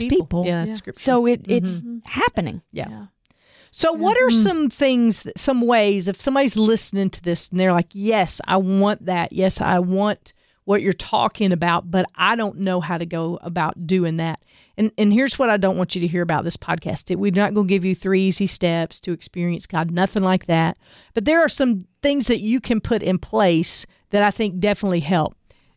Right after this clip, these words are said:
Speaker 1: Do I hear from God every day? Well, essentially, yes, because his word is alive. And so, yes, we do hear from him every day. Do,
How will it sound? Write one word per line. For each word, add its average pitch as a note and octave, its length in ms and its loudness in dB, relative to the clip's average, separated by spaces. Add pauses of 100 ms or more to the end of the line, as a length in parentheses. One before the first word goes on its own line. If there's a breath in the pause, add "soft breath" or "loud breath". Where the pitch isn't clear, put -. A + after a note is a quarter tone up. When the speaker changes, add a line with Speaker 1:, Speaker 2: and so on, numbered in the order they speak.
(120)
Speaker 1:
Do G#3 180 4
I G#3 140 4
hear A3+ 180 0
from G3 400 0
God F#3 460 2
every F#3+ 340 2
day? E3 440 2
Well, G#3+ 440 2 (560)
essentially, A#3 500 2
yes, E3 420 0
because F3 340 -2
his F#3 180 -2
word F3+ 320 2
is D#3 120 2
alive. D#3+ 600 0
And F#3+ 140 -2
so, E3+ 260 0
yes, F3 340 0
we G3 100 0
do F3+ 120 2
hear E3+ 200 2
from - 180 -6
him G3+ 200 0
every F3+ 220 2
day. D3 200 0
Do, F3+ 340 -2